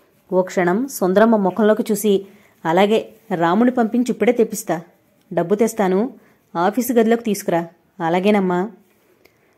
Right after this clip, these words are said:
సుందరమ్మ తన మంచం మీద కూర్చుంది. దుఃఖం పొర్లుకొస్తోంది, బలవంతం మీద ఆపుకుంటోంది. మంచం మీద గోడవైపుకు తిరిగి కూర్చుంది. చివరకు తన బతుకు ఇలా అయిందేమిటి?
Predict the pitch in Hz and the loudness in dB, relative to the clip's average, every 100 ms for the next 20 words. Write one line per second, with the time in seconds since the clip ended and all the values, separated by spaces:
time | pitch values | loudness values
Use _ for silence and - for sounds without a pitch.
0 | _ - - 185 175 202 190 180 254 233 | _ -20 -6 -2 2 2 2 0 -2 -2
1 | 190 165 160 220 233 240 254 - 175 185 | -2 -2 -2 -2 0 0 -2 -6 -6 -6
2 | 170 180 _ _ _ - 190 202 208 247 | -6 -10 _ _ _ -8 -4 -2 0 -2
3 | 247 190 233 240 226 214 202 196 190 190 | 0 0 2 0 0 0 0 0 -2 -6
4 | _ 185 156 170 202 208 220 226 233 190 | _ -6 -2 0 0 0 0 2 2 0
5 | 214 202 196 175 170 175 _ _ - 202 | -2 0 0 -2 -6 -12 _ _ -6 -4
6 | 202 262 254 240 208 208 233 - 180 175 | 0 0 0 2 2 0 -2 -8 -2 0
7 | 185 226 226 240 214 214 262 233 220 196 | 2 2 0 -2 0 0 0 0 0 -2
8 | 170 - _ _ _ - _ - 240 285 | -2 -4 _ _ _ -20 _ -2 2 4
9 | 302 277 233 208 202 226 233 320 269 175 | 4 2 2 2 2 2 2 2 2 2
10 | 202 202 226 269 254 254 247 | 2 2 2 2 2 0 -2